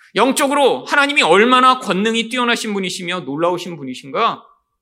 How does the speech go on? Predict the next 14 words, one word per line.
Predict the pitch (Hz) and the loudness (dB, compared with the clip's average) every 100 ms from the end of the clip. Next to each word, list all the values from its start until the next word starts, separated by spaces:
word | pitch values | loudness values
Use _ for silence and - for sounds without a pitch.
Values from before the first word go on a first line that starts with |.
| - | -12
그들은 | - 339 370 285 - _ - | -8 -4 -4 -6 -10 _ -2
확실한 | - - - - 349 339 | -2 2 0 2 0 0
믿음을 | 185 185 226 | -2 -2 0
가지고 | 202 170 156 | -2 -2 -8
있어요. | 120 123 127 135 139 _ _ _ _ _ _ _ - | -12 -12 -12 -16 -20 _ _ _ _ _ _ _ -6
근데 | 170 | -2
이런 | 240 165 196 | 0 2 0
믿음이 | 180 143 156 160 | -2 -6 -6 -6
성경이 | 247 254 262 | -2 -2 0
이야기하는 | 208 135 127 123 117 | 0 -2 -4 -8 -10
믿음인가요? | 117 113 123 113 107 107 147 185 _ _ _ _ _ _ - | -14 -12 -12 -12 -14 -18 -20 -20 _ _ _ _ _ _ -8
성경이 | 226 226 220 202 | -2 2 4 4
이야기하는 | 180 170 160 160 160 | 2 2 0 -2 -6
믿음은 | 127 135 135 135 143 135 | -6 -6 -6 -6 -10 -14